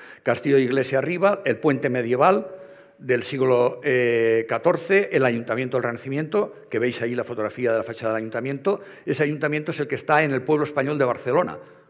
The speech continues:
Lo reprodujeron en el de Valderrobres. La fachada de la iglesia, una fachada, eh, de una iglesia gótica, y ahí veis un amanecer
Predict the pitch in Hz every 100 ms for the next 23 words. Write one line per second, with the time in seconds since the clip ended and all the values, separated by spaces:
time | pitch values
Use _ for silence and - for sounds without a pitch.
0 | - 101 107 101 98 98 101 101 90 127
1 | 135 135 113 98 101 160 104 - - -
2 | 123 117 113 135 127 120 117 139 147 170
3 | 143 113 - 117 110 - - - - 139
4 | 120 117 117 120 117 113 127 151 165 151
5 | 104 101 113 107 107 - 131 127 123 120
6 | 117 110 143 123